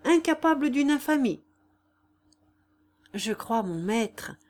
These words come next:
interrompit Consuelo, que la physionomie du capitaine inquiétait de plus en plus, « que vous serez bien à jeun quand vous aurez l'honneur d'approcher le roi de Prusse,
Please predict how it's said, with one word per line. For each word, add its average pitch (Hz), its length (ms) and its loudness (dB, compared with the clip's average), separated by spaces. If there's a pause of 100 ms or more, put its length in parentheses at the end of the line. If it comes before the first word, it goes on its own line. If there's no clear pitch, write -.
(500)
interrompit 180 540 -6
Consuelo, 202 800 -4 (280)
que 208 120 -4
la 202 120 0
physionomie 247 600 0
du 175 120 -8
capitaine 226 640 -4
inquiétait 196 380 -6
de 180 100 -4
plus 185 240 -8
en 156 100 -6
plus, « 151 300 -10 (1200)
que 294 80 2
vous 269 200 -2
serez 254 300 0
bien 254 300 0
à 240 120 4
jeun 190 300 -2
quand 208 140 -6
vous 196 220 -4
aurez 208 180 -2
l'honneur 208 400 0
d'approcher 196 480 -4
le 185 100 0
roi 180 180 -4
de 180 100 -2
Prusse, - 500 -8